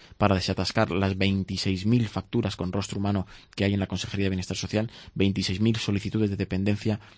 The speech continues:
que nos hemos encontrado en los cajones. Eso es reconstruir Castilla-La Mancha,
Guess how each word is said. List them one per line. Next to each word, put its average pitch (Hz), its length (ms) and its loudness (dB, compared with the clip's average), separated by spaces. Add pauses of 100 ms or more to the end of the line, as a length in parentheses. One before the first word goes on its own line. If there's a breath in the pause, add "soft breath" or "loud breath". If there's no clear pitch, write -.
(100)
que 98 100 -2
nos 95 160 0
hemos 113 220 2
encontrado 95 560 -2
en 101 120 -4
los 95 120 -2
cajones. 110 440 -4 (180 soft breath)
Eso 113 260 2
es - 160 -2 (160 soft breath)
reconstruir 98 580 0
Castilla-La 95 420 -2
Mancha, 92 360 -4